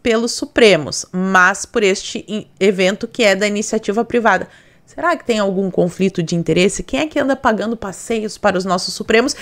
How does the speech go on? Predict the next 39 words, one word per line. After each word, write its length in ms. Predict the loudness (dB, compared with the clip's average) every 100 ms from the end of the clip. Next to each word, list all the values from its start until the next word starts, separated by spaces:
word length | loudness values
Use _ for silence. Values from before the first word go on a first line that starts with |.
| -14 0
E 120 | 6 8
mais, 520 | 6 4 0 -8 -16 -20 -6
por 160 | -4 0
que 220 | 0 2
fazer 440 | 2 2 4 2
um 140 | 4 2
evento 540 | 2 4 4 4 0
para 260 | 2 2 0
discutir 580 | -4 -6 -4 2 2 0 -20 -8
os 160 | -4 -2
processos 640 | 4 2 4 2 2 -2
eleitorais 580 | 0 0 0 2 2 2
do 120 | -2
Brasil 520 | 0 2 2 0 -2 -2 -6
em 80 | 0
Londres? 840 | 2 2 0 -6 -10 -12 -14 -14 -8
Isso 220 | -8 0
daqui 320 | 0 0 -4
tinha 180 | -2 -4
que 100 | -2
ser, 120 | -2
inclusive, 380 | -2 -2 -2 -4
proibido. 480 | -2 -2 2 0 0
Para 160 | 0
discutir 680 | 0 -2 -4 -4 -4 -2 -2 -8 -20 _
eleição 640 | -2 0 0 0 4 4 2
e 40 |
os 120 | -2
processos 680 | -4 -2 2 2 2 -4 -6
no 100 | -2
Brasil, 560 | 2 2 2 2 0 -2 -8 -6
o 120 | 0
evento 460 | 2 2 -2 -4 -10
tinha 260 | -10 -8
que 140 | -8 -6
ser 300 | 0 0 0
aqui 440 | 0 -2 -2 -6 -4
no 120 | -4
país. 600 | 0 2 2 -2 -6